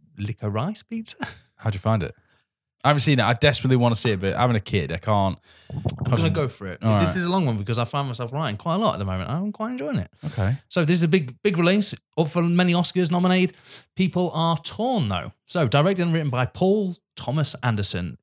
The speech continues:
Speaker 1: Uh, you may remember him from Inherent Vice, Magnolia, The Master, and There Will Be Blood. Starring Elena Haim, a musician making a big screen debut. Uh, Cooper Hoffman, the son of legendary Philip Seymour Hoffman.
Speaker 2: Yeah.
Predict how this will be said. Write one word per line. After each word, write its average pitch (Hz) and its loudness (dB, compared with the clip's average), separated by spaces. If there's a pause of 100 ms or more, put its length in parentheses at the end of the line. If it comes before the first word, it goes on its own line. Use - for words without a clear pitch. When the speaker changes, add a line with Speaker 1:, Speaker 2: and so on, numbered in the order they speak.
Speaker 1:
Uh, 104 -2
you 104 -2
may 113 2
remember 110 2
him 104 2
from 117 -2 (100)
Inherent 107 0
Vice, 151 2
Magnolia, 131 0
The 120 0
Master, 147 2
and 113 0
There 127 4
Will 127 4
Be 117 2
Blood. 135 2 (600)
Starring 131 4
Elena 143 4
Haim, 156 4
a 160 6
musician 185 6
making 170 0
a - 2
big 156 2
screen 147 0
debut. 139 2 (480)
Uh, 131 4 (340)
Cooper 196 2
Hoffman, 190 4
the 165 4
son 185 4
of 143 2
legendary 151 2
Philip 135 -2
Seymour 147 0
Hoffman. 151 2
Speaker 2:
Yeah. 101 2